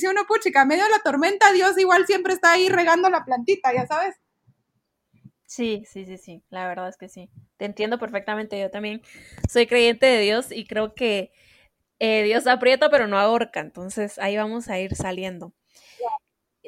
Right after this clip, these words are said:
Speaker 2: Nancy, ¿cómo mirás Nancy Álvarez Makeup dentro de cinco o diez años? ¿Cuáles son tus proyecciones para tu
Speaker 1: Nan-
Speaker 2: emprendimiento?
Speaker 1: Nancy Álvarez Makeup. Bueno, Nancy Álvarez Makeup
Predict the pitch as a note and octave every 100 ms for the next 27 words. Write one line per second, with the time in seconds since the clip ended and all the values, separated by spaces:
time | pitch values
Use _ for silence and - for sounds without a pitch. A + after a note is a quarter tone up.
0 | A3 B3 D4 E4 A3+ G3+ _ _ _ -
1 | C4 D#4 D4+ A#3 A3+ A3+ - - A#3 B3+
2 | C4+ D4 C#4+ C4+ C#4 C#4+ A3+ A3 A#3+ -
3 | C#4+ C#4+ - G#3 A3+ G#3+ G#3+ G#3 G#3 A3
4 | G#3 - C#4 D4 B3+ B3 A#3+ A#3 - F#3+
5 | F#3 G#3 B3 B3 B3 A#3+ G3+ F3 - -
6 | _ _ _ _ _ _ _ _ _ -
7 | A#3+ B3 C4 B3+ C4 B3+ B3+ F#3 - A3
8 | G#3+ A3 A3+ G3+ F3 G3 F#3 G3 C4 D4
9 | D#4 - - _ _ _ _ _ _ _
10 | _ _ _ _ _ _ _ _ _ _
11 | _ _ _ _ _ - C4 C#4+ D#4 D#4+
12 | E4+ D#4+ E4 D#4+ C#4 B3 B3+ A#3+ A3 G#3
13 | B3 B3 G#3+ A#3+ C4 C#4 E4 E4 E4 B3
14 | A#3+ C#4+ D#4 D#4